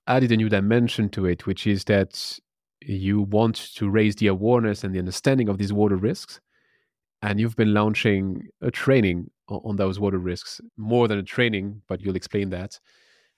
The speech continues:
What is the reason why you wanted to go into that direction, and who are you catering that to,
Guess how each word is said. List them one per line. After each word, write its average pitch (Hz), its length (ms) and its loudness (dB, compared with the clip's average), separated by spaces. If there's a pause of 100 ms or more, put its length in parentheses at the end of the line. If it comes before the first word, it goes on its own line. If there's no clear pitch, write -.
(120)
What 120 340 2
is 156 200 2
the 104 100 2
reason 117 300 2
why 95 240 0
you 92 240 -4
wanted 104 300 -2
to 107 100 -2
go 101 100 2
into 98 200 0
that 92 140 -2
direction, 127 720 -4 (160)
and 98 160 -4
who 151 300 2
are 131 80 4
you 107 160 0 (480)
catering 107 500 -2
that 95 340 -2
to, 156 560 -4